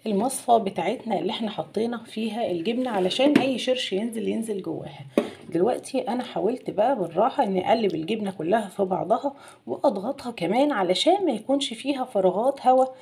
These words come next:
بين، بينها وبين بعضها لما نيجي في الاخر نقطعها. كلها دلوقتي اهي،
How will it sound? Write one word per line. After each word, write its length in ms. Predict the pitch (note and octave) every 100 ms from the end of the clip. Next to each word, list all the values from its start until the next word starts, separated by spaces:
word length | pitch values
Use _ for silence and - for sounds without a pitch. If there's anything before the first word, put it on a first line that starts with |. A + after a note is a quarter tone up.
| - - _ -
بين، 380 | F#3 A#3+ C#4+ C#4+
بينها 440 | F#3+ F#3+ D4 C4
وبين 360 | B3 F3 A#3+ B3+
بعضها 420 | G#3+ E3+ F3+ A#3
لما 260 | G3 B3 A3
نيجي 280 | A#3+ A3+ G#3+
في 120 | -
الاخر 440 | - A3+ - E3+
نقطعها. 560 | G3+ A3+ - D#3+ C3 B2+ - - - - _ - - - _ _
كلها 320 | D3+ D3+ F#3+
دلوقتي 600 | F3+ D#3+ F3+ A3+ - D4 -
اهي، 200 | F#3+